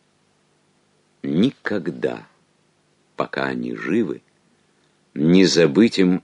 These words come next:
этого дня — того дня, когда они заглянули глубоко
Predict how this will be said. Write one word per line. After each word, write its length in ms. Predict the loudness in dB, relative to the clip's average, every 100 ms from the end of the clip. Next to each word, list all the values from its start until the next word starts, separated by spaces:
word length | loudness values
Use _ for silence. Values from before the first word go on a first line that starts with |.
| -4
этого 400 | -4 -4 -2 -2
дня — 440 | -2 -6 -6 -10 _ _ _ _ _ _ 0
того 300 | 2 4 2
дня, 480 | 2 -2 -2 -4 -10 _ _ _ _ _ _ -8
когда 340 | -4 -2 -2
они 180 | 0 -2
заглянули 640 | -4 -4 -2 -2 -2 -2
глубоко 880 | -2 -2 -4 -4 -6 0 2 2